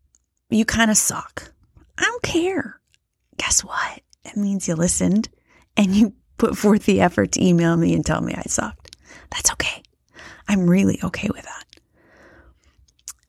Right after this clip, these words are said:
I know I've got some avid listeners out there. I see you.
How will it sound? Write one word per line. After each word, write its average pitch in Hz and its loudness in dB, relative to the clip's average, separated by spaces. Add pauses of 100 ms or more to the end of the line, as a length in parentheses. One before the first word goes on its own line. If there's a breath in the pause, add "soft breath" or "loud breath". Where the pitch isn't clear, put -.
(760)
I 202 2
know 190 4
I've 185 2
got - -4
some - -4
avid - -4
listeners 190 -2
out - -4
there. - -4
I 190 -6
see - 0
you. 180 2